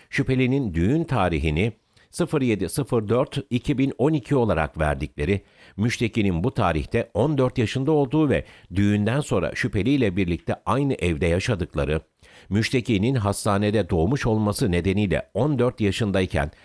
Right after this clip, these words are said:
şüpheli Kadir İstekli tarafından diğer şüphelilerin onayı ve cinsel istismara uğradığının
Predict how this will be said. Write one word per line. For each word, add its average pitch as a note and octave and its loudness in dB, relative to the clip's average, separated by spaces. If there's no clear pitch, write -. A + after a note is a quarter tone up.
şüpheli C3+ 0
Kadir A#2 0
İstekli A2 -2
tarafından F#2 0
diğer C#3 2
şüphelilerin A2+ 0
onayı G#2+ 2
ve F2+ 0
cinsel A2 -2
istismara A2 0
uğradığının A2+ 0